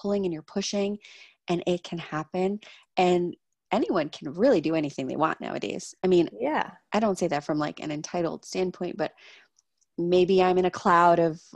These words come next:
Speaker 1: like, "Anyone can do anything. I believe in you." Like, that whole
Speaker 2: Right.
Speaker 1: <laughs> hippy dippy. But, um, I do think nowadays, and now better than ever, people want a sense of community and inspiration and trust and creativity.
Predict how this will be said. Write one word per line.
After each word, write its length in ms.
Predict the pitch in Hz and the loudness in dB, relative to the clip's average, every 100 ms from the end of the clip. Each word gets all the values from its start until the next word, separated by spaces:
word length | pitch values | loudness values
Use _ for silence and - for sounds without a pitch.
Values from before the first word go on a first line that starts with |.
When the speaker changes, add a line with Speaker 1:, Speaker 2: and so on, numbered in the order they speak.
| - - | -6 0
Speaker 1:
like, 380 | 170 170 156 - 180 | 2 2 2 -4 -2
"Anyone 320 | 180 180 196 | 2 2 0
can 120 | 202 | -4
do 140 | 208 226 | 0 0
anything. 300 | 233 240 240 | 2 0 0
I 40 | |
believe 300 | 269 302 311 | 4 4 6
in 80 | 254 | 4
you." 240 | 214 170 | 4 4
Like, 220 | 160 165 175 | 4 2 4
that 200 | 175 214 | 6 6
whole 180 | 226 226 | 6 8
Speaker 2:
Right. 280 | 185 175 - - | 8 6 0 -2
Speaker 1:
<laughs> 640 | - - - - - - | -2 -2 -6 -6 -10 2
hippy 280 | 247 - 214 | 2 2 0
dippy. 360 | 196 196 - 185 | 2 2 2 2
But, 240 | 185 - - - - _ | 4 4 -2 -20 -20 _
um, 560 | 196 185 170 160 170 - _ _ _ _ 196 | 4 4 2 0 -10 -14 _ _ _ _ 0
I 180 | 202 - | 0 -2
do 300 | - 190 185 | -2 2 2
think 360 | 185 196 180 - | 2 0 0 0
nowadays, 520 | 160 151 156 147 147 - | 0 0 0 -2 -4 -4
and 180 | 170 165 | -2 0
now 440 | 165 160 160 156 - | 2 2 2 0 -8
better 320 | 151 160 160 | 2 2 2
than 180 | 147 139 - | -2 -6 -2
ever, 560 | 135 135 160 170 185 - _ _ _ _ | -2 0 2 2 0 -8 _ _ _ _
people 440 | - 196 208 202 180 | -4 0 4 4 6
want 320 | 165 147 - | 2 2 -2
a 80 | - | -6
sense 220 | - 151 | -6 -6
of 100 | 147 - | -6 -8
community 760 | - 156 147 147 147 139 135 _ _ _ _ | -4 0 0 0 -2 -6 -10 _ _ _ _
and 100 | 160 | -4
inspiration 760 | - 151 - 156 143 135 - 143 | -2 -4 -4 -4 -4 -4 -6 -6
and 100 | 139 | -8
trust 340 | - 151 147 | -6 -6 -6
and 120 | 139 139 | -8 -8
creativity. 840 | - 143 143 - 147 147 139 | -6 -6 -6 -8 -4 -4 -4